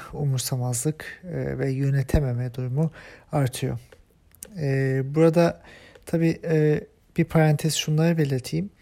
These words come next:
E, bu veriler, e, salgının başından itibaren bu verileri derleyen, toparlayan, e,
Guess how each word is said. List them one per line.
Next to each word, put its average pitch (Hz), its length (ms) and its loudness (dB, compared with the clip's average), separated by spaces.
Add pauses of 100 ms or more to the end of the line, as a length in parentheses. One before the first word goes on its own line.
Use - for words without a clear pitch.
(520)
E, 139 240 -4
bu 180 160 4
veriler, 160 600 2 (140)
e, 147 520 -4
salgının 147 520 0
başından 156 380 0
itibaren 143 640 -2
bu 143 140 -2
verileri 143 460 0
derleyen, 135 480 0
toparlayan, 131 720 -2 (560)
e, 139 400 0